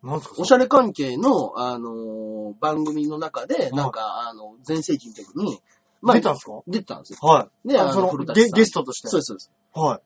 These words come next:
Speaker 1: い。
Speaker 2: で、出てた時に、なんか、じゃあ、あの、切ってもらえますかみたいなんで、
Speaker 1: うん。
Speaker 2: おしゃれ関係をな-、で、切って、
Speaker 1: うん。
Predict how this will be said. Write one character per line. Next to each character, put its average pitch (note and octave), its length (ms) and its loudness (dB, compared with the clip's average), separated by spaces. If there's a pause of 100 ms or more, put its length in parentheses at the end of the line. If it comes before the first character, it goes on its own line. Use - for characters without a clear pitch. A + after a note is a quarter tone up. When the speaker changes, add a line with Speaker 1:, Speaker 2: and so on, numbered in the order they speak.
Speaker 1:
い。 G#3+ 40 -4
Speaker 2:
で、 A3+ 80 -2
出 A3 140 -2
て - 60 -16
た E3+ 120 -2
時 D3 200 -2
に、 A#3+ 160 2
な F3+ 120 0
ん D3+ 40 -6
か、 C#3+ 100 -4
じ C#3+ 100 -4
ゃ C3+ 80 -4
あ、 - 20 -4
あ B2 60 -8
の、 A#2 140 -10
切 - 160 -16
っ - 20 -20
て C#3 100 -10
も C3 100 -6
ら B2 80 -8
え A#2+ 40 -10
ま B2 120 -8
す - 60 -14
か A2+ 120 -10
み A2 120 -10
た G#2+ 120 -10
い G#2 60 -12
な F2+ 120 -18
ん F#2 100 -16
で、 G3 140 -4
Speaker 1:
う - 100 -8
ん。 C#3 40 -8
Speaker 2:
お - 20 -4
し C3+ 80 -6
ゃ C#3 40 -2
れ C#3 80 -8
関 C#3 240 -10
係 G2+ 160 -16
を G#2 80 -20
な-、 A#2 180 -14 (140)
で、 F#3+ 180 -6
切 - 220 -18
っ - 80 -20
て、 A2 140 -10 (220)
Speaker 1:
う D3 80 -4
ん。 C#3+ 160 -8